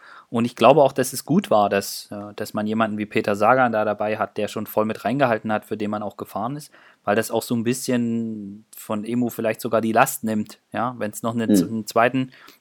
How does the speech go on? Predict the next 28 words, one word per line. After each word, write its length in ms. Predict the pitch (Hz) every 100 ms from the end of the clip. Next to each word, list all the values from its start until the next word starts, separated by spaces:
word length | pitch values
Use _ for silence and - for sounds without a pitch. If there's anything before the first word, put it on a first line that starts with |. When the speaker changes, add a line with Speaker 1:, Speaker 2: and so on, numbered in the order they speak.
| _
Speaker 1:
einen 80 | 123
zweiten 300 | - 131 131
Kapitän 480 | 139 135 127 139 143
gibt, 220 | 147 -
der 100 | 113
auch 200 | 110 147
gute 220 | - 139 135
Ergebnisse 440 | 131 135 135 127
einfahren 340 | 131 131 139
kann. 240 | 135 151 151
Und 260 | 101 98
Sagan 400 | - 95 101 101
ha-, 120 | 104 - _
war 200 | 107 98
knapp 260 | - 104 -
dran, 320 | 104 135 135 _ -
dran 280 | 110 127 131
am 160 | 123 -
Eta-, 260 | - 131 -
Etappensieg, 580 | 123 127 135 135 143
zweimal 280 | - 110 107
Zweiter. 360 | - 113 139 - _ _ - - - -
Ähm, 200 | 110 107
Speaker 2:
Mal 180 | 90 92
wieder, 240 | 101 101
ja. 160 | 90 - -
Speaker 1:
ja. 200 | 117 113
Speaker 2:
<laughs> 40 | 170